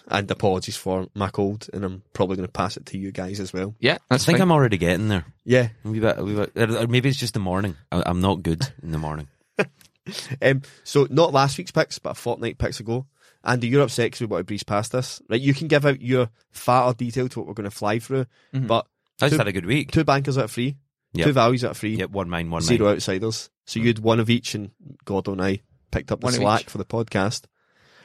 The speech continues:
Speaker 1: But our biggest selling point is our first charity pick of the season.
Speaker 2: Yes. The Shank Man Cometh.
Speaker 1: The weirdest treble ever.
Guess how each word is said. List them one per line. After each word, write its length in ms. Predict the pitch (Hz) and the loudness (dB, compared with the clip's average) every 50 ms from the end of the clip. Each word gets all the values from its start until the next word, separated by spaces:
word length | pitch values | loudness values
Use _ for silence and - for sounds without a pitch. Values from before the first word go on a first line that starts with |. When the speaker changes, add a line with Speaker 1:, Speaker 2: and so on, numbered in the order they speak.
| _ - | _ 2
Speaker 1:
But 100 | - 123 - - | 2 4 6 6
our 180 | 110 107 104 101 | 6 6 4 4
biggest 360 | - 113 120 135 135 - - | 4 2 4 4 2 2 4
selling 220 | - 117 104 98 98 | 2 2 2 2 0
point 280 | - 98 95 101 120 - - - - _ _ _ _ _ _ _ _ _ _ _ _ _ _ _ _ _ _ _ _ - | -2 -2 -2 -2 -2 -6 -12 -20 -20 _ _ _ _ _ _ _ _ _ _ _ _ _ _ _ _ _ _ _ _ -8
is 120 | - 101 - | -8 -4 -4
our 60 | 107 | -4
first 300 | - - - 107 - - | -4 -2 -2 -2 -2 -2
charity 340 | - - 92 95 101 95 117 | -4 -4 -4 -4 -4 -4 -6
pick 220 | - 113 107 - | -8 -8 -10 -8
of 40 | 101 | -10
the 60 | 95 | -12
season. 340 | - - 101 98 107 110 110 _ _ _ _ _ _ _ _ - - | -10 -10 -10 -10 -10 -12 -14 _ _ _ _ _ _ _ _ -14 -12
Speaker 2:
Yes. 240 | - - - - - - - - - | -12 -12 -14 -10 -10 -10 -6 -4 -4
The 80 | 131 | -2
Shank 400 | 135 - - 139 139 139 135 - | -2 0 2 2 0 0 0 0
Man 240 | 127 117 120 131 135 | 2 2 2 2 0
Cometh. 480 | 131 - - 113 127 135 123 - - - _ _ - - _ _ _ | 0 2 2 4 4 4 2 0 -4 -16 _ _ -20 -20 _ _ _
Speaker 1:
The 160 | 135 147 147 | 0 0 2
weirdest 600 | 139 147 156 170 165 151 165 151 139 - _ - _ _ | 4 6 6 4 4 2 0 -2 -2 -6 _ -18 _ _
treble 560 | - - - 117 117 123 135 143 143 139 135 _ _ _ _ _ _ - | -12 -6 0 2 2 2 0 -2 -4 -4 -6 _ _ _ _ _ _ -2
ever. 340 | - 113 113 131 135 135 135 | -2 -2 0 0 0 -2 -2